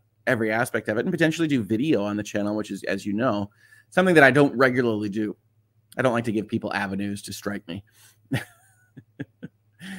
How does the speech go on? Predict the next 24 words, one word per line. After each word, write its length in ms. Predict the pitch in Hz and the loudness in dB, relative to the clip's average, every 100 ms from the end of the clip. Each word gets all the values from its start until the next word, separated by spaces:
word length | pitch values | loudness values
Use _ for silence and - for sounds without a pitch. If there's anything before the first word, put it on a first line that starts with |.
| - - 107 | -16 -6 4
Uh, 160 | 107 | 4
but 140 | 104 123 | 6 4
I 60 | |
figure 340 | 120 170 160 156 | 6 4 8 6
it's 140 | 147 | 6
a, 160 | 143 - | 2 4
it's 120 | 151 | 4
a 60 | |
Ninth 300 | 131 151 170 | 6 6 4
Circuit 560 | - 165 160 160 147 - | 0 0 2 2 0 2
broadcast. 640 | 143 139 135 135 131 127 117 | 6 6 6 4 2 2 -2
It 60 | |
should 200 | - 156 | -2 0
be 200 | 135 131 | 2 4
okay. 540 | 120 117 113 110 104 101 _ _ _ _ _ | 2 2 0 2 -2 -6 _ _ _ _ _
Uh, 180 | 98 107 | -4 -2
Just 300 | 101 180 175 | 4 6 6
Sarah 220 | 190 170 | 6 6
says, 280 | 160 160 175 | 6 4 2
"Undefeated 540 | - 196 180 185 170 147 | 2 2 2 2 2 4
won't 220 | 151 139 | 2 2
help 280 | 127 120 - | -2 -2 -2
them, 140 | 110 | -2
Hogue." 380 | 113 110 110 | -2 -2 -2